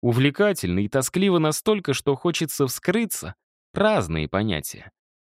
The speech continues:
Думала, ты как писатель в словах разбираешься. Проходи, Морс». Качнув головой в сторону квартиры, она уже собралась спрятаться внутри, но замерла. «Там будет вино».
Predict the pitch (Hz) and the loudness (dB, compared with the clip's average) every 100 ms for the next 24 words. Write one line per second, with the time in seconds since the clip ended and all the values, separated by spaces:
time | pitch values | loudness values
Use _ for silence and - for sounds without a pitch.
0 | _ - 175 233 214 180 - 170 175 165 | _ -4 0 4 4 4 2 0 2 -2
1 | - 180 147 156 - 170 - 160 151 127 | 0 0 2 2 0 -2 -2 0 2 2
2 | 143 147 139 139 107 117 98 - - - | -2 -4 -2 0 2 2 0 -4 -12 -18
3 | _ _ _ - 156 165 185 185 - 104 | _ _ _ 0 0 2 2 4 4 2
4 | 90 - - _ _ _ - 117 113 202 | 0 -4 -10 _ _ _ 0 2 4 2
5 | 202 143 147 165 180 113 - 160 143 113 | 2 4 4 4 2 2 2 2 2 2
6 | 101 104 - 190 170 117 _ _ - 160 | 2 0 2 2 2 0 _ _ 0 4
7 | 220 190 202 180 147 139 160 190 131 - | 4 6 4 4 2 4 4 2 0 0
8 | 143 170 165 135 135 117 120 113 139 156 | 2 2 2 0 2 4 4 4 2 2
9 | 87 113 147 156 165 156 85 71 82 _ | 2 2 0 0 0 0 -2 -4 -10 _
10 | _ _ _ _ _ - 87 90 104 110 | _ _ _ _ _ -2 2 4 4 4
11 | 120 117 104 117 127 104 - | 2 2 2 4 4 0 -2